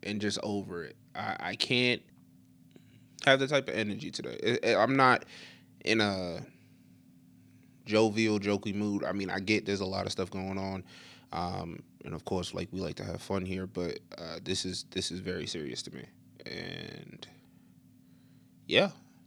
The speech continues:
so let's just get into it. Um, obviously, a lot has been going on since we last recorded, um, last Sunday, um, from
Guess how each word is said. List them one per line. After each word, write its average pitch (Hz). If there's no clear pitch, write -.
so 107
let's 185
just 214
get 202
into 165
it. -
Um, 120
obviously, 107
a 98
lot 117
has 101
been 104
going 101
on 98
since -
we 98
last 95
recorded, 90
um, 87
last 85
Sunday, 90
um, 85
from 92